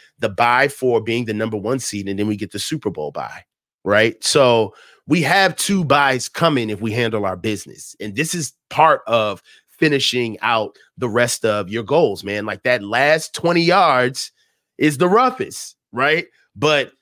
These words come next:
there are things at stake where I have to correct myself, where I was looking at the number one seed as far as, uh, us beating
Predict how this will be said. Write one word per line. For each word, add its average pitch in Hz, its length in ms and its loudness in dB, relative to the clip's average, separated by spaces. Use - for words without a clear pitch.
there 160 180 4
are 170 320 2
things 165 380 0
at 131 160 -2
stake 156 320 -2
where 139 120 0
I 147 60 -2
have 147 160 -4
to 127 80 -8
correct 135 340 -2
myself, 117 480 -4
where 110 360 -2
I 131 100 0
was 165 160 -4
looking 139 300 -2
at 131 160 -2
the 117 80 -8
number 123 240 -4
one 120 220 -6
seed 123 280 -8
as 107 120 -12
far 113 320 0
as, 101 240 -2
uh, 101 480 0
us 135 220 -2
beating 127 560 -2